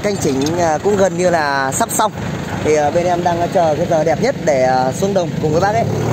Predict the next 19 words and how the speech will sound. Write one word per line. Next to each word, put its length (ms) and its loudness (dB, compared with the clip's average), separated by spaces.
Em, 160 0
ờ, 800 0
cũng 120 2
như 100 4
thường 160 0
lệ 160 -2
thôi, 160 0
em 160 -2
làm 200 0
một 60 -2
đoạn 240 0
clip 300 0
ngắn 220 0
ngắn 200 0
nhỏ 80 2
nhỏ 320 2
để 280 0
quay 240 0
và 440 0